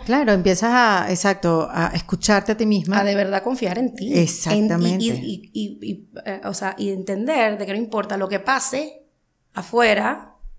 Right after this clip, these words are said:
Speaker 2: esto sabe lo que tiene que hacer.
Speaker 1: Exacto. Y tú sabes, el otro día lo leí en Instagram, no sé en dónde lo leí, me imagino que en Instagram, que dice, "Tú no necesitas otro post-it con una, con una frase bonita."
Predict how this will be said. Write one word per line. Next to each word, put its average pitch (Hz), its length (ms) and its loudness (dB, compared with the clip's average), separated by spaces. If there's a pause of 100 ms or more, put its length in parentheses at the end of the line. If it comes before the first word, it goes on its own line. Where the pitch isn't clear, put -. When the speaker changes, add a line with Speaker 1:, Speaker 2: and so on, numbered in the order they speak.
(320)
Speaker 2:
esto 233 720 -2
sabe 190 220 -4
lo 202 100 -8
que 196 160 -2
tiene 185 220 -4
que 196 80 -8
hacer. 185 240 -8 (300)
Speaker 1:
Exacto. 156 520 -4 (320)
Y 202 120 4
tú 202 100 0
sabes, 220 280 4
el 190 100 6
otro 190 160 4
día 214 100 6
lo 226 100 6
leí 185 240 6
en 190 320 2
Instagram, - 540 0
no 156 60 -6
sé 156 140 -10
en 147 60 -14
dónde 143 220 -14
lo - 80 -16
leí, - 180 -14
me - 80 -12
imagino 160 300 -4
que 185 60 -6
en 156 80 -4
Instagram, 147 360 -8
que 160 80 -6
dice, 165 240 -2 (260)
"Tú 208 100 -2
no 240 100 6
necesitas 208 420 4
otro 220 260 2
post-it 220 500 2
con 175 180 -2
una, 175 640 -2 (360)
con 170 140 -2
una 180 160 4
frase 208 240 2
bonita." 190 640 0